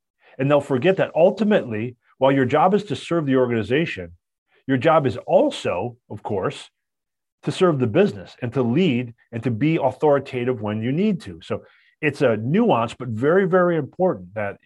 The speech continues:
I think others-oriented is just a degree above servant leadership in that aspect. And, and it keeps you from getting pegged as,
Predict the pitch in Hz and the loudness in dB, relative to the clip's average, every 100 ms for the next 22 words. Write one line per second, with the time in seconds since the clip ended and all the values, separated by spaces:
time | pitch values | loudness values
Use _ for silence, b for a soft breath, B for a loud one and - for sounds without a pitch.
0 | 113 117 156 - 143 139 131 147 147 113 | -6 -4 -6 -2 -2 -2 -2 -2 -2 -6
1 | 101 92 127 - 104 104 101 131 175 156 | -8 -6 -6 -6 -8 -6 -4 -2 0 0
2 | 117 139 113 101 - _ _ _ _ _ | 2 2 2 -2 -10 _ _ _ _ _
3 | _ - 160 139 123 160 190 - 101 104 | _ -4 -2 0 0 0 0 -2 -6 -6
4 | 98 95 98 - - - - b b 180 | -8 -6 -6 -8 -12 -16 -18 b b -4
5 | 180 185 170 240 226 196 175 151 165 147 | 0 0 0 -2 0 -2 -2 -2 -2 -2
6 | - 151 123 101 | -4 -4 -4 -6